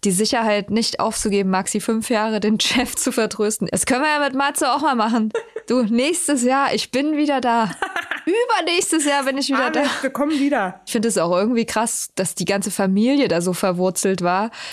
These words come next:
Speaker 1: Dann
Speaker 2: Ja.
Speaker 1: hat man natürlich
Speaker 2: Ist man
Speaker 1: auch
Speaker 2: sehr
Speaker 1: ein
Speaker 2: verbunden.
Speaker 1: besonderes Verhältnis und so, das ist ja klar. Aber also irgendwie finde ich das total cool. Also das musst du ja auch erstmal drauf haben, wenn dir diese ganzen Verträge hingelegt werden, zu sagen,
Speaker 2: Nö.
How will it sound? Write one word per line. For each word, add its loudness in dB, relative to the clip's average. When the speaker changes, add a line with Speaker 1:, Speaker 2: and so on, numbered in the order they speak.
Speaker 1:
Dann 0
Speaker 2:
Ja. 0
Speaker 1:
hat -2
man 0
natürlich 0
Speaker 2:
Ist -8
man 0
Speaker 1:
auch -6
Speaker 2:
sehr 2
Speaker 1:
ein -2
Speaker 2:
verbunden. -6
Speaker 1:
besonderes 0
Verhältnis 0
und 0
so, 0
das -2
ist -4
ja 0
klar. -2
Aber 0
also 0
irgendwie 2
finde 0
ich -4
das -2
total -2
cool. 2
Also -2
das 0
musst 0
du 0
ja 2
auch 0
erstmal 0
drauf 0
haben, 0
wenn 0
dir 0
diese -2
ganzen 0
Verträge 0
hingelegt 0
werden, 2
zu 0
sagen, 0
Speaker 2:
Nö. -2